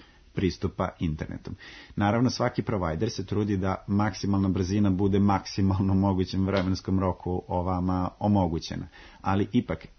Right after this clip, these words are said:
internet provider se brine o tome da vi uopšte imate pristup internetu. Znači, vi kada platite, ne znam, hiljadu ili dve di-, hiljade dinara, e, uslugu pristupa internetu, recimo od hiljadu dinara, devetsto dinara vam je usluga pristupa internetu,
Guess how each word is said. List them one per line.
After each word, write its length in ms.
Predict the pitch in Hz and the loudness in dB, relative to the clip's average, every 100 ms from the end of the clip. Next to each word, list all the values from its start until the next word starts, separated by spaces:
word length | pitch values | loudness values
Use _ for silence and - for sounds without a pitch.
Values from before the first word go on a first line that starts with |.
| - - | -12 -2
internet 480 | 110 120 135 120 | 0 2 0 0
provider 440 | - 101 98 98 101 | 0 2 2 2 -2
se 140 | - | -2
brine 360 | 85 98 107 95 | 0 2 2 0
o 40 | |
tome 300 | 87 92 104 | 0 0 0
da 120 | 90 | 0
vi 180 | 90 95 | 0 0
uopšte 260 | 95 - 90 | 0 -2 0
imate 300 | 90 87 - | 0 0 -6
pristup 600 | - 101 92 - - - - - - _ - | -2 2 2 0 -10 -12 -14 -20 -20 _ -4
internetu. 580 | 85 71 69 - - - | -2 -2 -6 -8 -10 -8
Znači, 300 | 87 82 90 | -6 -4 -2
vi 120 | 101 | -2
kada 260 | 101 92 90 | -2 -4 -4
platite, 500 | - 101 90 80 82 | 0 0 0 -4 -4
ne 160 | 85 82 | -2 -2
znam, 140 | 85 | -4
hiljadu 360 | - 95 90 87 | -2 -2 0 0
ili 160 | 90 | -2
dve 200 | 90 95 | 0 0
di-, 160 | 87 92 - - - - | 0 -4 -8 -20 -18 -2
hiljade 320 | 107 98 87 | 2 2 2
dinara, 440 | 92 101 92 87 80 - - - | 2 2 4 0 -2 -10 -20 -6
e, 180 | 92 87 - | -2 -2 2
uslugu 380 | 110 - 92 87 | 2 2 -2 -2
pristupa 440 | 95 - 95 92 | -2 -4 -6 -2
internetu, 520 | 90 87 110 117 127 - - | 0 0 0 0 -2 -6 -6
recimo 280 | - 98 104 | -2 0 0
od 60 | 95 | 0
hiljadu 360 | - 113 120 | 0 2 4
dinara, 340 | 101 104 113 104 | 4 4 2 0
devetsto 540 | 92 101 110 - 101 | 2 4 4 2 -2
dinara 420 | 92 87 90 101 - - - | 0 0 0 -2 -4 -14 -6
vam 180 | 95 98 | 2 4
je 100 | 101 | 2
usluga 280 | - 104 104 | 0 -2 -4
pristupa 600 | - 101 92 113 87 80 | 0 2 2 0 0 -4
internetu, 500 | 76 - - - | -4 -6 -8 -8